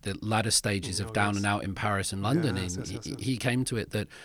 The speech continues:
Speaker 1: the reason we hate beggars is because they're poor. If they were rich,
Speaker 2: Yes.
Speaker 1: we would like them. It's,
Speaker 2: Right.
Speaker 1: that's what it is about them. And, and we have these standards of fascination that ju-, purely comes down to money.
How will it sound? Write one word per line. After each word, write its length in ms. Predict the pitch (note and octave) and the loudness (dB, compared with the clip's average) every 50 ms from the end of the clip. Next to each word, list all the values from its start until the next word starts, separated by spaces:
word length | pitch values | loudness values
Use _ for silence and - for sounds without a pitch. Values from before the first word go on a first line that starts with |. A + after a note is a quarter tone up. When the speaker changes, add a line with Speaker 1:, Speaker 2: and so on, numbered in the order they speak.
| - - _ _ - | -20 -20 _ _ -4
Speaker 1:
the 100 | G#2 G2+ | 0 2
reason 260 | A2 B2 A#2+ A2+ G#2+ | 4 4 4 4 2
we 80 | G#2 F#2+ | 0 0
hate 200 | D#2 G#2+ G2 - | 0 -2 -4 -4
beggars 460 | - F#2+ A2+ B2 B2+ G2 F2+ F2+ - | -2 -2 -2 -2 -2 -4 -4 -6 -6
is 140 | - F#2+ F#2+ | -8 -8 -8
because 320 | - - G2 - G2+ G2+ | -8 -10 -10 -8 -8 -8
they're 100 | - G#2 G#2 | -8 -10 -10
poor. 340 | - - G2 A#2+ C3 A2 - - - - - - _ _ - - | -8 -6 -6 -4 -4 -6 -8 -12 -18 -20 -20 -20 _ _ -12 -8
If 120 | G#2 - | -2 2
they 120 | - B2+ B2+ | 6 6 8
were 100 | B2+ B2+ | 8 10
rich, 240 | D3+ F3+ D#3+ D3 - | 10 10 10 8 6
Speaker 2:
Yes. 60 | - | 4
Speaker 1:
we 80 | C3+ B2 | 4 4
would 140 | A#2 A2 F#2+ | 4 4 4
like 260 | G#2 A#2 D#3 - - | 4 4 4 2 0
them. 180 | - F#2 F2 F#2 | -2 -2 0 0
It's, 180 | F2+ E2+ - - - - | -2 -2 -4 -4 -4 -4
Speaker 2:
Right. 220 | A#2+ A2+ G#2+ - | -4 -4 -4 -6
Speaker 1:
that's 560 | - G2 G#2 G2+ F2+ G2+ A2 A#2 A#2 - - - | -8 -8 -8 -2 2 4 4 4 4 2 0 0
what 160 | A#2 A#2+ A2 | 0 2 0
it 100 | G#2 - | 2 2
is 160 | A#2 A#2+ G#2+ | 0 0 0
about 360 | G2+ - G#2+ A2+ C#3+ D3 - | 2 2 2 2 2 2 0
them. 160 | - F2 F2+ | -4 -6 -6
And, 180 | F#2 F2+ G2 - - | -6 -8 -8 -8 -6
and 180 | G#2 G#2 G2+ | -6 -4 -4
we 240 | A2 A2 G#2+ G#2+ G2+ | -2 -2 -2 -2 -2
have 280 | F#2+ - A2 G2+ - - | -2 -4 -4 -6 -6 -8
these 340 | - G#2 G2+ G2 F#2 - - - - - - - | -6 -6 -4 -4 -4 -4 -6 -6 -12 -18 -8 -2
standards 800 | - - - - - A#2+ G#2+ A#2 A#2+ B2 A#2 A#2 G#2+ F#2+ - A2+ | 2 2 2 2 2 2 2 2 2 2 0 -2 -2 -2 -2 -2
of 240 | G#2+ G2 F2 - - _ | -2 -2 -4 -8 -14 _
fascination 800 | - - - A2+ - - A#2 G2+ G2+ B2 C#3+ - - - F2+ F2+ | -6 -4 -2 0 0 0 0 0 0 -2 -2 -2 -4 -6 -6 -8
that 180 | - E2+ C2+ - _ _ | -8 -10 -12 -14 _ _
ju-, 220 | - - A2 E2+ C2 | -12 -10 -10 -10 -10
purely 460 | - - - A#2 C#3 F3 D3+ F#2 - - | -10 -8 -4 -2 -2 -2 -2 -4 -6 -8
comes 240 | - G2 G#2 G2+ - | -8 -6 -6 -4 -4
down 200 | - G#2+ G#2 F#2+ | -4 -4 -4 -4
to 80 | - | -4
money. 280 | G2 A2 A#2+ A2+ G2 | -4 -2 -2 -2 -4